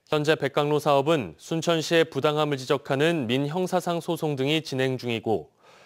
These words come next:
시가 밝힌 내년 상반기 사업 완료는 예측할 수 없는 상황이라고 밝혔습니다.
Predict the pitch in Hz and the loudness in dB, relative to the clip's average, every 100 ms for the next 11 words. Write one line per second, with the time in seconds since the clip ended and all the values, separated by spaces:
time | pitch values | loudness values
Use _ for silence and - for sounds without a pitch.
0 | _ - - 208 202 190 202 139 139 175 | _ -4 4 6 6 4 4 4 4 2
1 | 175 202 196 190 180 170 165 135 113 113 | 0 0 2 2 0 0 0 2 2 2
2 | 104 117 160 123 98 101 - - 135 147 | 0 0 0 -2 -2 -4 -6 -6 -2 0
3 | 101 110 151 151 147 123 110 87 80 90 | 0 0 -2 -2 -6 -6 -4 -6 -4 -2
4 | 107 - 87 87 - 85 82 78 | -4 -4 -10 -12 -16 -12 -8 -8